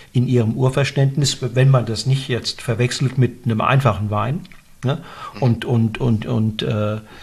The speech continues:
Speaker 1: Federspiel und Smaragd sind sozusagen nur die qualitativen Steigerungen, äh, von diesem
Speaker 2: Mhm.
Speaker 1: Einstiegs-, äh, Steinfeder.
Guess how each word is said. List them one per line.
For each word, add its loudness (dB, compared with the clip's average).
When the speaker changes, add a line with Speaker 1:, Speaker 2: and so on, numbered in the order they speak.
Speaker 1:
Federspiel 2
und -2
Smaragd -2
sind -2
sozusagen 2
nur 8
die 0
qualitativen 2
Steigerungen, 0
äh, -6
von -2
diesem -2
Speaker 2:
Mhm. -4
Speaker 1:
Einstiegs-, -4
äh, -4
Steinfeder. -2